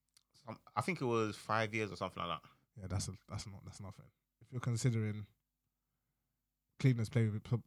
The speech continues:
Speaker 2: maybe make more than that in a year.
Speaker 1: <laughs> Yeah.
Speaker 2: <laughs> If you're talking about you're fully domesticated, doing up housework, housewife, cooking, cleaning, it's not enough. I can't lie to you, but I wouldn't be complaining if I was the one that was getting a divorce.
Speaker 1: See,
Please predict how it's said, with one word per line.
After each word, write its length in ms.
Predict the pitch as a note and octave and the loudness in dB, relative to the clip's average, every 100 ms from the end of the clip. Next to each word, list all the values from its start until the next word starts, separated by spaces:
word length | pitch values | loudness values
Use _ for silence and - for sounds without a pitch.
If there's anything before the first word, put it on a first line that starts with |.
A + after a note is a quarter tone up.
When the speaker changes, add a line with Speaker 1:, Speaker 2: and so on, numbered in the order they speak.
| - | -4
Speaker 2:
maybe 200 | A2 A2+ | 2 4
make 200 | A2 A2+ | 6 4
more 160 | A2 A2 | 4 2
than 120 | G2 | 2
that 140 | F#2+ F2 | 0 0
in 60 | |
a 40 | G2+ | 0
year. 220 | G#2+ F#2+ | 0 -2
Speaker 1:
<laughs> 40 | - - - _ _ - - - - | -6 -18 -20 _ _ -20 -18 -16 8
Yeah. 840 | A#3 - E4 - E4 G3 F4 E4 - | 12 12 12 12 12 12 12 12 12
Speaker 2:
<laughs> 180 | E4+ - - - | 10 10 6 8
If 140 | C4 B3+ | 10 12
you're 80 | C4+ | 12
talking 260 | G#4 F#4+ | 12 12
about 200 | C4 G#3 | 12 12
you're 160 | G#3 A#3+ | 12 12
fully 240 | - A#3 | 12 6
domesticated, 760 | G3+ G3 F#3+ - F3 F3 D#3+ D3+ | 10 10 10 10 10 12 12 10
doing 180 | F#3 F3 | 10 10
up 180 | D3+ - - _ _ _ | 8 6 -6 _ _ _
housework, 960 | C3+ - F3 E3+ D#3+ D3+ D3 C#3 - - - | -6 8 10 10 8 6 6 4 -8 -14 -4
housewife, 600 | E3 D#3+ D#3+ C#3+ C3 C3 - | 8 10 12 12 12 10 10
cooking, 500 | F3+ E3 D#3 D3 C#3 | 12 12 12 8 6
cleaning, 600 | - D#3+ D#3 C#3 C3+ C3 - _ _ _ _ _ _ _ _ - | 0 0 2 4 4 2 -2 _ _ _ _ _ _ _ _ -4
it's 160 | - | -2
not 100 | A#2+ | -2
enough. 180 | F#2+ F2+ - | -4 -10 -6
I 60 | |
can't 160 | C3 G#2+ | -2 0
lie 120 | G#2+ | -2
to 140 | G#2+ G#2 | -4 -6
you, 80 | F2+ | -8
but 140 | G2 - - _ _ | -8 -10 -14 _ _
I 60 | B2+ | 8
wouldn't 200 | C#3 A#2+ | 10 10
be 120 | A#2+ | 6
complaining 380 | A2+ G#2+ A#2+ G#2+ | 4 8 8 8
if 100 | G2+ | 6
I 60 | G#2+ | 4
was 100 | G#2+ | 6
the 40 | |
one 100 | G#2 | 2
that 80 | F2+ | 2
was 100 | G2+ | 0
getting 180 | G#2 G2+ | 0 0
a 40 | |
divorce. 420 | F#2+ F#2+ F#2+ - - _ - - | -2 -2 -2 -4 -12 _ -20 -14
Speaker 1:
See, 440 | - E3+ F3 D#3+ | -4 0 0 0